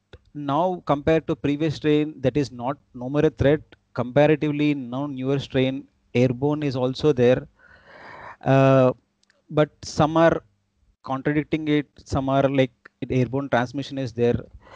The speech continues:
Uh, recently, uh, one article is being published in the, uh, gui-, in the Lancet. It was showing almost there is a ten possible reasons to tell that there is an airborne transmission.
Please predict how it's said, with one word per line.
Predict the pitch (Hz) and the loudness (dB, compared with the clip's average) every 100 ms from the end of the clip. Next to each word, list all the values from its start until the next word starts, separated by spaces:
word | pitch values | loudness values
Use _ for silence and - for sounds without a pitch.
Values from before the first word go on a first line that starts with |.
| - | -8
Uh, | - 123 | -2 2
recently, | 139 180 190 185 180 185 - 139 | 2 2 0 -2 0 0 -2 -2
uh, | 143 | 0
one | 117 127 170 185 - _ _ _ _ - | 0 0 -2 -8 -18 _ _ _ _ -2
article | 135 - - 151 151 | -2 -2 0 2 2
is | - 143 135 | -2 -4 -4
being | 127 147 147 | -2 -2 -2
published | - 127 127 135 - - | -4 -2 0 -2 -4 -6
in | 139 120 | -8 -2
the, | 127 123 - _ _ 131 | -2 -2 -8 _ _ -4
uh, | 123 120 120 | 0 -2 -2
gui-, | 123 123 - _ _ - - | 0 0 -2 _ _ -18 -8
in | 120 | 0
the | 123 | 2
Lancet. | 117 135 - 113 - - _ _ _ _ _ _ - | 2 0 0 -2 -4 -20 _ _ _ _ _ _ -10
It | 127 | -2
was | 160 151 | -2 -2
showing | - 156 170 | -2 -2 -2
almost | 139 143 156 170 - 123 | 0 0 -2 -6 -6 -2
there | 147 | -2
is | 147 | 0
a | 160 _ _ - | -4 _ _ 0
ten | 156 196 | 0 0
possible | - 143 135 139 160 139 - _ _ _ _ _ _ _ _ _ - - | -6 -4 -4 -4 -4 -4 -8 _ _ _ _ _ _ _ _ _ -14 -4
reasons | 131 151 165 123 - _ _ - | -2 -2 -6 -12 -18 _ _ -8
to | 135 - | -8 0
tell | 131 151 | 2 6
that | 143 127 | 6 4
there | 123 | -2
is | 127 | -2
an | 127 | -2
airborne | 117 113 117 123 | -2 -2 -4 -6
transmission. | 107 107 98 104 107 | -4 -6 -10 -14 -14